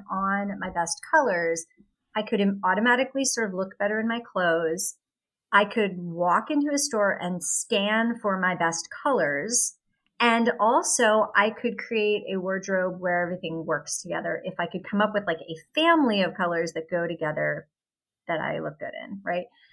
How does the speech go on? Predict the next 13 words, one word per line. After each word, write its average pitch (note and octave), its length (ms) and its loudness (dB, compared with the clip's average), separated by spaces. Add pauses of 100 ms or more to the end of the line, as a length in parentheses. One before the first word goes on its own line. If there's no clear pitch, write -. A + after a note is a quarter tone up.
(120)
And B3 480 4
so B3 120 2
I A#3+ 60 6
kinda A#3 320 2
started E4 320 2
testing A3+ 440 2
this G#3 280 0
theory E3+ 600 2
and A3+ 160 6
it A#4+ 140 4
<laughs> - 0 -
totally C4 500 6
worked. - 420 -2